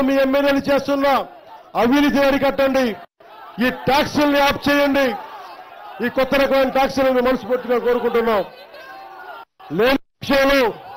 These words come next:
ఇది శ్రీకాకుళం జిల్లా ఉద్యమాల పుట్టినిల్లు, ఒక సరికొత్త రాజకీయ వ్యవస్థని రెండు వేల పంతొమ్మిది ఎన్నికల్లో ఏర్పాటు చేస్తాం. ఈ రోజున అన్నదమ్ములందరికీ ఒకటే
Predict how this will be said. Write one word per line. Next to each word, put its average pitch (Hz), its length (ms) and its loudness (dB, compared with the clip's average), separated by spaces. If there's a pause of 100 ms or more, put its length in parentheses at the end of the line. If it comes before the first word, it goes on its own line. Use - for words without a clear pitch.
(460)
ఇది 247 200 0
శ్రీకాకుళం 277 680 2
జిల్లా 277 260 2 (1040)
ఉద్యమాల 285 460 2 (100)
పుట్టినిల్లు, 277 540 2 (1040)
ఒక 240 100 0 (100)
సరికొత్త 285 380 0 (180)
రాజకీయ 285 400 0 (120)
వ్యవస్థని 269 480 0 (420)
రెండు 277 240 2
వేల 277 160 2 (120)
పంతొమ్మిది 277 360 2
ఎన్నికల్లో 269 340 0 (120)
ఏర్పాటు 269 360 0
చేస్తాం. 247 360 0 (1120)
ఈ 226 100 2
రోజున 277 300 2 (100)
అన్నదమ్ములందరికీ 269 760 2
ఒకటే 269 180 2